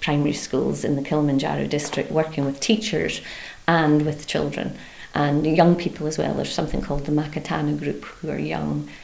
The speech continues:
and slightly disengaged Tanzanians that come together and they work with them.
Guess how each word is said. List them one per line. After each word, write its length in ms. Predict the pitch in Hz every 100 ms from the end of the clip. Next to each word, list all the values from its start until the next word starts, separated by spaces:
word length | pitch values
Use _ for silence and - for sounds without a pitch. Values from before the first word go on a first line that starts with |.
| - -
and 320 | - 170 185
slightly 320 | - 208 190 165
disengaged 880 | 180 160 151 175 196 190 - - -
Tanzanians 720 | 151 147 151 147 147 139 -
that 120 | -
come 220 | 160 143
together 480 | 139 151 139 139 139
and 160 | - 143
they 60 | 143
work 300 | 143 143 -
with 160 | 139
them. 300 | 156 - -